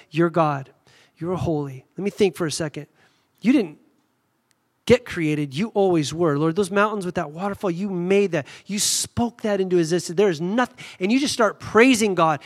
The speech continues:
and you start reminding, you're not reminding God of who he is. You're reminding yourself of who God is. And like I've said before, I heard it from another pastor. I'm stealing it. It is now mine.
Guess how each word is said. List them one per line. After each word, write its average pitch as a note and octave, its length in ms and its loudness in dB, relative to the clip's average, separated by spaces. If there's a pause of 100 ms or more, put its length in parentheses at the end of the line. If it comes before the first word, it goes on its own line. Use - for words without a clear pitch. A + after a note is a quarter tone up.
(140)
and G3+ 160 0
you B3+ 80 2
start A3+ 220 4
reminding, F#3+ 580 4 (140)
you're F4+ 100 4
not F#4 100 8
reminding A3 420 6
God F#3 280 4
of E3+ 80 -2
who D#3+ 140 0
he D3 120 0
is. F3 160 -2 (140)
You're C4 140 0
reminding G#3+ 340 2
yourself F#3 380 2
of D#3+ 100 -8
who D3+ 140 -4
God D#3+ 260 2
is. A#2 340 -16 (760)
And E3+ 100 4
like F#3+ 140 6
I've G3+ 160 6
said A3 200 4
before, G#3 320 2
I F3+ 100 4
heard F#3+ 180 4
it G#3 80 0
from F#3 160 0
another F3+ 260 2
pastor. F#3+ 320 2
I'm E3+ 100 0
stealing F#3 440 0
it. F3+ 100 -2
It D#3 100 -4
is C#3+ 120 -6
now E3+ 180 2
mine. E3 260 0